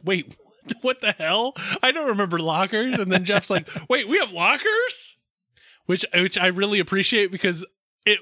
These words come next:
was literally, like, in the same moment, I'm like, "Wait, what?" <laughs> Um, yes. Uh, Annie says that, "We've had them since registration day two thousand nine."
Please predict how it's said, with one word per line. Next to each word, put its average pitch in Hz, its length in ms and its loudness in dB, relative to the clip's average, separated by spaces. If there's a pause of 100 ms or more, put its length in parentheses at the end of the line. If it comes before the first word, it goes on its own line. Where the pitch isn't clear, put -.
was 190 280 -2
literally, 208 360 0
like, 175 260 0
in 175 120 -2
the 160 80 -2
same 170 220 2
moment, 170 260 0
I'm 151 40 -6
like, 139 280 -6 (420)
"Wait, 165 200 -4 (280)
what?" - 240 -4 (180)
<laughs> - 80 -12 (920)
Um, 156 320 -2
yes. 156 300 -4 (320)
Uh, 170 160 0
Annie 214 280 2
says 196 240 0
that, 185 240 0 (220)
"We've 185 200 0
had 240 220 0
them 262 140 0
since 226 240 -2
registration 214 580 0
day 214 120 2
two 226 160 -2
thousand 214 260 -2
nine." 220 440 0